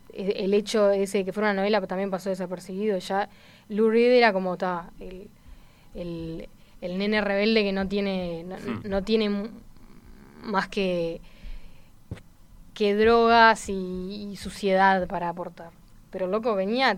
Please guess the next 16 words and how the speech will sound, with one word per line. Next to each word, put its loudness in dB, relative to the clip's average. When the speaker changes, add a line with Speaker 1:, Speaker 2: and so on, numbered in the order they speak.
Speaker 1:
puso -10
una -4
novela -2
en -2
una -6
canción -6
y -2
nadie, -4
nadie -2
se -8
lo -6
tomó -8
muy -6
en -8
serio. -10
Eh, 0